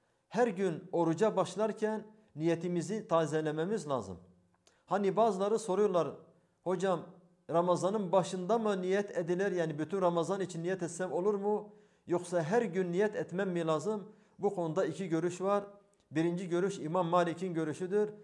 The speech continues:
Yani Eğer ki Ramazan'ın başında niyet edilirse sonuna kadar geçerlidir, olabilir. Fakat diğer mezhepler, ekser ulema demişlerdir ki hayır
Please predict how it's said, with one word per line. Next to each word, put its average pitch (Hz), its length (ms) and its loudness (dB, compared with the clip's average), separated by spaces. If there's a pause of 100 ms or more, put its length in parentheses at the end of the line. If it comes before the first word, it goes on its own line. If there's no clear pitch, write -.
(240)
Yani 160 480 -2 (300)
Eğer 165 200 4
ki 175 160 2
Ramazan'ın 170 520 2
başında 160 480 0
niyet 180 380 0
edilirse 175 500 -2
sonuna 180 380 -2
kadar 165 300 -2
geçerlidir, 151 720 -4 (420)
olabilir. 135 540 0 (400)
Fakat 175 360 2 (360)
diğer 185 200 2
mezhepler, 156 680 0
ekser 170 300 -2
ulema 151 460 -2
demişlerdir 147 580 -6
ki 139 160 -8
hayır 139 420 -2